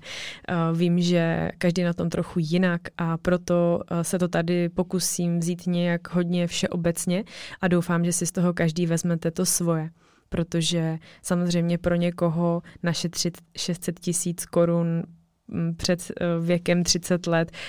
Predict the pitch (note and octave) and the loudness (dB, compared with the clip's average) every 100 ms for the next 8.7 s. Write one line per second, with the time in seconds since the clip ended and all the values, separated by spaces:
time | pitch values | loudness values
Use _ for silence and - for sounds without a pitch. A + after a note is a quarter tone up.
0 | - F3+ E3 - E3+ - F3 E3+ E3 E3 | -6 0 2 0 -2 -2 0 0 0 0
1 | E3 E3 E3 F3 E3 E3 E3 E3 F3 E3 | 2 2 2 0 2 4 4 4 4 4
2 | D#3 D3+ D#3 E3 - - - - E3 E3 | 2 0 -2 -4 -6 -8 -6 -2 0 0
3 | E3 - E3 D#3+ D#3+ - D#3+ D#3 - D#3+ | 0 -4 -2 -2 -2 -2 -2 -2 -4 -2
4 | D#3 - E3 E3 F3+ F3 E3 - F3 F3 | -2 0 2 4 4 4 2 0 0 0
5 | E3+ E3+ F3 - E3+ E3+ E3 E3+ D#3+ E3 | 0 0 0 0 -4 -2 0 0 0 2
6 | E3 E3+ - - E3 - - - - F#3+ | 2 0 -2 -6 -6 -6 -14 -16 -6 -2
7 | E3 E3 D#3+ E3 E3+ E3 E3 E3 E3 E3 | 0 2 4 2 2 4 6 4 2 0
8 | D#3+ E3 D#3+ - E3 D#3+ D#3+ | 0 0 0 2 2 0 -2